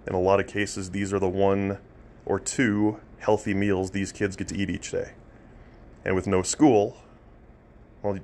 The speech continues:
you do the math. That means they're not getting the food and the nutrition that they really need. I have seen an enormous amount of people posting on Facebook, social media, even on,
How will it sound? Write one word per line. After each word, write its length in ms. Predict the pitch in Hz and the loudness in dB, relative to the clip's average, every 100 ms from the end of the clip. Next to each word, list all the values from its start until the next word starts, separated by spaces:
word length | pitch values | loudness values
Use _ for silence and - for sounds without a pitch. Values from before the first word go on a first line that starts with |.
| - | -8
you 140 | 104 | -4
do 140 | 101 | -2
the 60 | 92 | 0
math. 340 | 101 92 - | -2 -4 -6
That 140 | - 95 | -8 -2
means 540 | 98 92 87 - - - | -2 -2 -4 -6 -8 0
they're 120 | 101 | 2
not 200 | 95 85 | 2 0
getting 400 | 98 92 90 87 - - - | 0 0 0 -4 -10 -20 -16
the 60 | |
food 380 | - 101 98 85 | -6 0 0 0
and 120 | 95 92 | -2 -2
the 40 | |
nutrition 480 | 87 80 95 - 90 | -2 -2 -2 -2 -4
that 120 | 87 | -2
they 100 | 85 | -2
really 220 | 85 85 | -2 -4
need. 300 | 87 90 - - - - - - - - - - | -6 -8 -12 -18 -20 -20 -20 -20 -20 -20 -14 4
I 120 | 104 | 6
have 220 | 107 98 | 6 4
seen 560 | - 110 101 104 101 101 - - - - - - - - - - | -2 -2 0 0 -2 -6 -14 -20 -20 -20 -20 -20 -20 -20 -20 -10
an 100 | 113 | -2
enormous 580 | 104 104 117 123 95 - | 0 4 6 6 2 -6
amount 220 | 98 95 | -2 0
of 60 | 85 | -2
people 500 | - 90 90 98 - - - - - | -6 -6 -6 -6 -12 -20 -20 -20 -12
posting 300 | - 98 101 95 | -4 -4 -4 -4
on 160 | 85 | -6
Facebook, 560 | - 107 107 - 101 - | 0 0 0 2 2 2
social 300 | 101 92 92 | -2 -2 -2
media, 500 | 101 101 98 95 101 | 0 4 4 4 2
even 200 | 98 95 | -4 -2
on, 340 | 90 87 87 | 0 0 -4